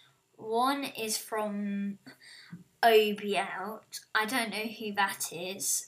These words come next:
And they say, "Well done, great podcast." So thank you so much for the five-star review. And the next one is from <laughs> my, my cousin. It's called,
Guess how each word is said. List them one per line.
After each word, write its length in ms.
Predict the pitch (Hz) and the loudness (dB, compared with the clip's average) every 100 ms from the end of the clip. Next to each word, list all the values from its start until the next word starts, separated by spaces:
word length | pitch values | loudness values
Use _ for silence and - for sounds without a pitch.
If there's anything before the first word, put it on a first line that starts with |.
| 185 | -8
And 240 | 190 196 | -8 -4
they 140 | 202 202 | 0 0
say, 420 | - 196 196 - 190 | 2 0 0 -4 -8
"Well 460 | 196 202 202 202 | 2 4 4 0
done, 320 | 190 170 147 - 196 | 2 0 0 -12 -16
great 420 | - 208 202 185 | -4 0 0 -2
podcast." 1000 | - 196 196 - - - - - - - - - - - - | -4 -4 -4 -6 -6 -6 -8 -8 -6 -8 -10 -16 -16 -18 -4
So 420 | - 233 226 220 | 2 6 6 6
thank 420 | 220 311 269 220 | 6 4 4 0
you 140 | 262 240 | -2 2
so 320 | - 220 220 | 2 2 2
much 420 | 208 208 - - - | 2 0 0 -8 -4
for 80 | 202 | -6
the 400 | 202 196 196 - - - - - | -2 0 0 -2 -16 -20 -20 0
five-star 760 | 214 190 196 - 190 196 190 | 2 4 4 2 0 -2 -2
review. 600 | 196 214 214 220 220 226 - | -4 0 2 4 2 -2 -4
And 120 | 202 | -2
the 60 | 202 | 2
next 340 | 220 - - | 4 4 0
one 120 | 202 | -4
is 180 | 202 196 | -2 -2
from 540 | - 202 208 202 196 208 | -2 -2 -2 -2 -2 0
<laughs> 0 | |
my, 240 | 226 285 - | 0 -2 -4
my 340 | 214 214 214 | 0 2 2
cousin. 680 | - - 208 208 170 196 190 | -2 4 6 4 -2 -8 -10
It's 260 | 196 180 - | -8 -2 -2
called, 480 | - 196 196 196 | -2 -4 -4 -4